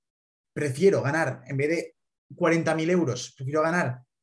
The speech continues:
mil o dos mil euros y que, mi comu-, y que yo pueda estar haciendo esto que me gusta y esta-, y tener esta libertad durante los próximos treinta años,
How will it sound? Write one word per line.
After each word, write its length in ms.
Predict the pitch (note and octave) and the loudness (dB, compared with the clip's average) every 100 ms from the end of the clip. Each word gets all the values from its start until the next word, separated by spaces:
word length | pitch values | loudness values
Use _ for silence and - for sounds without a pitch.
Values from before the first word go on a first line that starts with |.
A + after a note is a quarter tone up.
| _ | _
mil 440 | C3+ D3+ F3+ C3+ A#2+ | -4 4 4 4 2
o 120 | C#3+ | 0
dos 180 | C#3 C3+ | 0 0
mil 140 | D#3+ | 0
euros 420 | F#3 F3+ B2+ - - | 0 0 -2 -8 -14
y 100 | D3+ | -6
que, 120 | D3+ | -4
mi 100 | D3+ | -2
comu-, 300 | C#3+ C#3+ C#3 | -2 -2 -2
y 100 | - | -4
que 100 | C3+ | -2
yo 120 | D3 A#3 | -2 0
pueda 160 | F3+ | 0
estar 160 | F3+ F3+ | 0 -4
haciendo 220 | F3+ F3+ | -2 -2
esto 140 | F3 | -2
que 60 | E3 | -6
me 120 | E3 | -2
gusta 200 | F#3 F#3 | -2 -2
y 20 | |
esta-, 200 | E3 E3+ | -6 -8
y 60 | E3 | -6
tener 140 | D#3+ | -8
esta 140 | D#3+ E3 | -6 -4
libertad 280 | D#3+ D#3+ E3+ | -2 0 -2
durante 240 | C#3 C3 | -2 -2
los 80 | B2+ | -4
próximos 320 | C#3 E3 E3 | -6 -12 -8
treinta 280 | E3+ E3 D#3+ | -6 0 0
años, 380 | G3+ D#4 - | 0 -4 -12